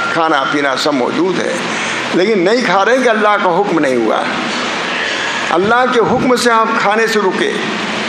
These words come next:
اللہ کے حکم ہی سے ہم کھولیں گے۔ جب حکم ہو گیا، مؤذن نے کہا، یعنی کھولو، مؤذن کہتا ہے، اللہ میاں تھوڑے، لیکن اللہ کی طرف سے آتا ہے۔ بہرحال، میرے دوستو، بزرگو، یہ حدیث میں عموماً کنتھاریہ میں سناتا ہوں،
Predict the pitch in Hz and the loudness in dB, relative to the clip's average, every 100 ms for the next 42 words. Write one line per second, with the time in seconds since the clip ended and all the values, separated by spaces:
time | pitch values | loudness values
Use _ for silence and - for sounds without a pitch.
0 | - - 147 156 185 180 170 156 170 196 | -6 -2 0 2 2 2 2 0 2 2
1 | 208 269 226 196 214 - 151 139 107 - | 2 2 2 2 0 0 2 2 0 0
2 | - - - - - 127 127 175 180 202 | -2 -4 -4 -4 -2 0 0 2 2 2
3 | 214 233 254 - - - - - 156 165 | 4 2 2 0 -4 -4 -4 0 0 2
4 | 180 175 156 180 220 208 175 185 190 131 | 2 2 2 2 2 0 0 0 2 0
5 | 139 185 233 247 294 254 196 170 113 - | 0 2 2 2 2 2 4 2 0 -2
6 | - - - - - 127 165 202 226 - | -4 -6 -6 -6 -4 0 2 2 2 2
7 | 240 285 170 143 185 170 165 190 165 165 | 2 2 2 0 2 0 2 2 2 0
8 | 139 143 - - - - 113 - - - | 0 0 0 -2 -2 -2 -4 -4 -4 -4
9 | - - 120 110 113 98 - - 127 110 | -4 -2 -2 0 -2 -2 -2 -2 -2 0
10 | 143 143 143 127 127 143 156 185 196 165 | 0 0 0 0 0 -2 0 0 2 0
11 | 139 143 180 147 - 180 - - - 147 | 0 0 0 0 -4 -4 -4 -4 -2 -2
12 | 147 147 156 170 165 143 127 127 131 139 | -2 -2 0 0 0 0 0 0 2 0
13 | 135 - 113 110 117 104 | 0 -2 0 0 0 0